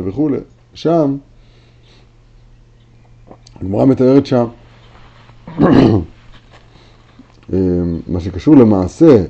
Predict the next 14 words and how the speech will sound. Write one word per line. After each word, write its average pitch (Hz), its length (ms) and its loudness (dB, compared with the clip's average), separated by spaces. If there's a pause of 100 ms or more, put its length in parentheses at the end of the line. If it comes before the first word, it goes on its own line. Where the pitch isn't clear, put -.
החיבור 95 500 -2
בין 95 140 -2
איש 117 160 -6
לאישה, 135 300 -2
אז 135 140 -2
הגמרא 107 220 0
מת-, 143 200 -2
מתארת 139 680 -2
שם 117 180 -6 (520)
שזה 110 180 -4
נקרא 147 440 2 (1000)
כור, 131 400 4 (180)
קור. 104 420 4 (3000)
כור. 117 340 4